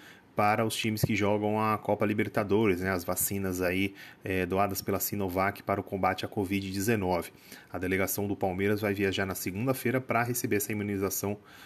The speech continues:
oferecida pela comebol lá em Assunção. É, no início de maio, a entidade, a comebol, ela começou a vacinar algumas equipes. A primeira equipe brasileira que recebeu, né, e causou até uma certa polêmica lá no começo, foi o Atlético Goianiense.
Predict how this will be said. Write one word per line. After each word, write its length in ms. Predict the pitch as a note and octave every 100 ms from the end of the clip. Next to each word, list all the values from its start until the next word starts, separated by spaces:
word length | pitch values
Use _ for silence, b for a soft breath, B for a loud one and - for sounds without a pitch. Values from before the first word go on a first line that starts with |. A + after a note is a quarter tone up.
| B
oferecida 480 | G2+ - G#2 - G2+
pela 180 | G#2 G2
comebol 440 | G#2 G2 F#2 G2+
lá 260 | G2 F#2+ G2+
em 220 | G2+ G#2
Assunção. 580 | G2+ - B2 - F2+ - B B B B -
É, 380 | G2+ G2 G2
no 100 | G2
início 260 | G#2 B2+ C3
de 100 | A#2+
maio, 440 | G#2 A2+ D3+ A2+ -
a 100 | G#2
entidade, 640 | G2+ - G2 F#2+ F#2 F#2+
a 80 | F2+
comebol, 400 | - F#2+ F2+ F2+
ela 100 | F2+
começou 380 | G2+ F#2+ - B2
a 20 |
vacinar 560 | B2+ - G#2 F2+ A#2+ - B B
algumas 400 | - F#2 G2 F#2
equipes. 520 | F2 - A2+ D#3 - - B B
A 40 | -
primeira 200 | G#2 G2+
equipe 200 | - F#2+
brasileira 380 | F#2+ F#2 F#2+ F#2+
que 100 | F#2+
recebeu, 600 | G2 - F2+ E2+ A2+ G#2
né, 160 | F#2+ G#2+
e 220 | F#2 F2
causou 320 | - F2+ G2
até 120 | -
uma 140 | A2 F#2+
certa 240 | G#2 G2+
polêmica 420 | F#2+ F#2 G2 F2+
lá 100 | F#2
no 100 | F#2
começo, 380 | - F#2 F#2 -
foi 200 | - G2+
o 80 | F#2+
Atlético 320 | - F2+ -
Goianiense. 560 | G2 B2+ C#3 B2 B2